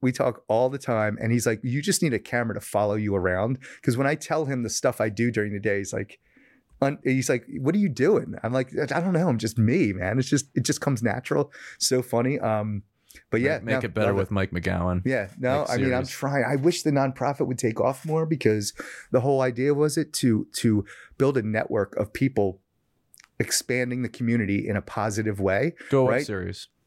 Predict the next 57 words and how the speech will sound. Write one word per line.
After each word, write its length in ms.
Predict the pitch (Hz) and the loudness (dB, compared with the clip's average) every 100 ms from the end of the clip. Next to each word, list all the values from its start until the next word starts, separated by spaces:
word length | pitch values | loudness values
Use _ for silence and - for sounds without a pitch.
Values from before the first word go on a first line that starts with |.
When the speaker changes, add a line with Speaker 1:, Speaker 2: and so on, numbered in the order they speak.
| _ | _
Speaker 1:
Yeah, 200 | - 185 - | 0 0 0
I, 100 | 139 | -2
Speaker 2:
There's 140 | 110 | 0
a 60 | 147 | -2
Speaker 1:
I 40 | |
Speaker 2:
web 120 | 117 | -2
series 280 | 113 101 92 | -2 -4 -4
for 240 | - 95 95 | -2 0 0
it. 60 | - - - | -2 -20 -6
Speaker 1:
All 80 | 135 | -2
right, 160 | 139 117 | -2 -2
can 120 | 117 | -2
I 100 | 120 | -2
borrow 320 | 113 113 113 107 | 0 0 2 2
all 120 | 120 | 4
your 100 | 113 | 2
equipment? 400 | - - 151 156 - - | 0 0 2 0 -4 -6
Speaker 2:
I'll 140 | - | -4
do, 140 | 156 139 | -2 -2
I'll 140 | 95 | -2
do 120 | 135 101 | 0 0
it. 60 | |
Speaker 1:
See 100 | 117 | 2
what 80 | 120 | 2
I 20 | |
did 140 | 127 131 | 2 2
there? 180 | 135 - - | 0 -4 -8
Speaker 2:
I'll, 60 | 117 | -8
Speaker 1:
Okay. 80 | - 123 | -6 -2
Speaker 2:
I'll, 200 | 104 131 _ _ - - _ | -2 -2 _ _ -20 -20 _
I'll 260 | - 104 - _ | 0 0 -2 _
potentially 340 | - 113 104 98 | -6 -2 0 0
volunteer 380 | 92 87 - - | -2 -2 -2 -2
for 80 | |
Speaker 1:
No, 140 | 139 131 | 0 0
Speaker 2:
it. 40 | |
Speaker 1:
I 40 | 127 | 2
mean, 220 | 139 131 | 0 0
I 140 | - 127 - - | -2 -6 -6 -14
just, 300 | 120 127 - _ _ | -4 -4 -4 _ _
the 100 | 127 | 0
world 220 | 120 110 | 2 2
needs 220 | 101 92 | 0 -6
it. 100 | 98 - _ _ | -8 -12 _ _
Speaker 2:
Yeah. 200 | 98 98 101 | 0 0 0
Speaker 1:
Anyway, 200 | 104 101 90 _ _ _ | -2 -2 -6 _ _ _
all 80 | 117 | -4
right. 160 | 104 - _ _ - - | -4 -6 _ _ -20 -4
Speaker 2:
No, 80 | 139 | 0
I 80 | |
think 140 | 135 175 | 0 0
that'd 100 | 135 | 0
be 60 | 95 | 0
a 40 | |
cool 200 | - 107 | 0 -2
project. 480 | 101 98 120 85 - 117 - _ _ | 0 -2 -2 -4 -6 -16 -20 _ _
Speaker 1:
<sighs> 60 | _ | _